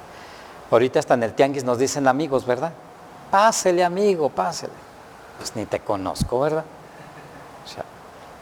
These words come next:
la palabra amigos es una palabra sagrada. Dios la da hasta después de tres años.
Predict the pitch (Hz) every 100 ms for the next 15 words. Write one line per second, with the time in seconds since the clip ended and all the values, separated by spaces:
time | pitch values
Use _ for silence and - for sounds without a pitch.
0 | - - 101 92 95 87 85 85 98 127
1 | 147 151 98 85 - - - - - -
2 | - - 110 - 85 87 85 85 82 -
3 | - - - 85 98 131 120 87 - -
4 | - - - - - - - - - -
5 | - - 131 160 208 208 226 196 175 180
6 | - - 135 123 - 123 113 107 - -
7 | 190 226 185 156 - 165 170 - 156 147
8 | 104 87 80 - -